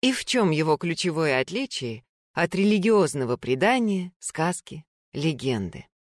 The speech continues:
Для того, чтобы разобраться в этом, нужно вспомнить, как в разное время люди воспринимали мир, как объясняли то, что происходило вокруг.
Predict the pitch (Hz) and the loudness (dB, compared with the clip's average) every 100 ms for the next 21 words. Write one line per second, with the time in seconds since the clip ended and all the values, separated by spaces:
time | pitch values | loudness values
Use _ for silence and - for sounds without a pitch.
0 | _ _ _ _ _ _ _ 165 196 208 | _ _ _ _ _ _ _ 0 2 2
1 | 214 208 - 190 202 190 196 240 254 - | 0 -2 -2 0 0 0 0 -2 -6 -8
2 | 127 127 - 110 123 _ _ 240 262 240 | -6 -8 -10 -16 -18 _ _ -2 0 0
3 | - - 233 233 208 - - - 196 156 | 0 -2 0 2 0 -2 -12 -4 -2 -2
4 | 151 170 175 131 131 135 175 294 214 120 | -2 0 2 0 -2 -2 0 -2 -2 -6
5 | _ _ _ _ 170 262 233 208 208 - | _ _ _ _ 0 0 2 0 0 0
6 | 180 180 208 208 156 113 123 - _ _ | 2 4 2 0 0 -4 -8 -12 _ _
7 | _ _ _ - 277 - 269 226 247 - | _ _ _ -2 0 0 -2 0 -2 2
8 | 185 151 131 131 214 214 - - 147 135 | 2 4 2 0 -2 -4 -6 -6 -4 -4
9 | - 139 160 160 151 143 - 110 104 - | -4 -4 -2 -4 -4 -6 -8 -14 -16 -18
10 | - | -20